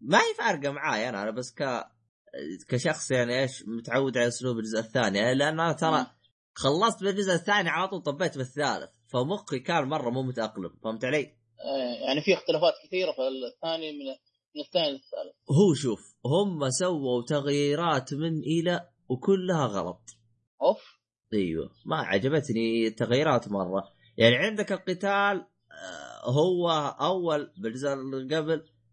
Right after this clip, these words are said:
Speaker 1: كان يهجم عليك وحش وحش، فكان لأنه ترى الق-، القتال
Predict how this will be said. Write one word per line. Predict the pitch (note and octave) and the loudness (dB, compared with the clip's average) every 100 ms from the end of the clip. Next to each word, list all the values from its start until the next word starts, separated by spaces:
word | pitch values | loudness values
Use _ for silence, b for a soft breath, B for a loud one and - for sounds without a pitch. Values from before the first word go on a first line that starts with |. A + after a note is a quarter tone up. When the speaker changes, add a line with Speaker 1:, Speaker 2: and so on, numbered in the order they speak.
| - | 0
Speaker 1:
كان | C#3+ D3 | 2 4
يهجم | F#3 E3+ E3 C#3+ | 2 2 -2 -2
عليك | E3 C#3+ | -2 -2
وحش | D#3 D3 - | -2 -4 -2
وحش، | C#3 D3 - | -2 -2 -4
فكان | - A#2+ E3+ E3 D3+ - - | -6 -2 0 0 0 -10 -4
لأنه | A#2 C3 C3 | 0 2 2
ترى | D3+ D3 C#3+ | 0 0 0
الق-، | C3 B2 - B2 | -2 -6 -6 -4
القتال | B2+ C#3 C3 F#3 F#3+ F#3+ | -2 -2 0 2 2 0